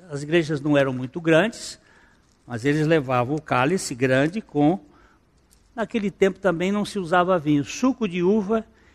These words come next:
e uma toalha. Então, era muito comum fazer isso. Você tomava e aí ele fazia assim. O cálice era comum, mas em razão desta questão,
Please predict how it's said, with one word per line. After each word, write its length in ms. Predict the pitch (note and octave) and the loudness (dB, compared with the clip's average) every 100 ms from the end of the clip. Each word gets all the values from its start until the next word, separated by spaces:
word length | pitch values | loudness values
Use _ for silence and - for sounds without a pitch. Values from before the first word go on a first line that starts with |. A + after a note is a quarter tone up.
| _ _ | _ _
e 120 | E3+ | -6
uma 180 | F3 F3 | -2 -2
toalha. 540 | E3+ F3 C3 A2+ F#2 - - _ _ _ _ _ _ | -2 0 2 2 -4 -12 -20 _ _ _ _ _ _
Então, 280 | B2+ A2+ D#3+ - - | -12 0 0 0 -4
era 240 | C3+ D3 D3 | 0 0 2
muito 320 | F3 G3 F3 | 0 -4 -4
comum 420 | - G3+ D#3+ F3 | -2 0 2 2
fazer 320 | F#3 E3+ E3+ | 2 2 2
isso. 280 | D3+ A2+ - | 0 -2 -4
Você 120 | D3+ | -4
tomava 680 | D3 D3 C#3+ C3+ D#3 E3+ F3+ - | -2 -2 0 2 2 0 -6 -8
e 100 | B2+ | -4
aí 120 | B2+ | -2
ele 80 | C3+ | -4
fazia 340 | B2+ C3+ C3 C3+ | -4 -4 -4 -8
assim. 180 | - - _ _ _ _ _ _ _ _ _ _ _ _ | -10 -20 _ _ _ _ _ _ _ _ _ _ _ _
O 160 | - A3+ | 0 0
cálice 600 | - A#3+ A3+ G3 - F#3 | 2 4 6 4 4 4
era 160 | F3+ F#3 | 4 2
comum, 560 | - G#3 F#3 F3+ E3 G2 - _ _ _ _ _ _ _ _ _ _ _ _ | 2 2 4 4 2 -2 -10 _ _ _ _ _ _ _ _ _ _ _ _
mas 280 | D#3 A3 A3+ | 0 2 2
em 240 | A#3+ C4 C4 | 4 8 8
razão 720 | G#3 F3+ D#3 E3 A3+ G#3+ D3 | 8 4 6 6 6 6 4
desta 580 | B2+ F3+ G3+ - - | 4 4 2 -2 -6
questão, 720 | B2+ C#3 A2+ - D3+ D#3 B2 | -2 -2 -4 -2 2 2 0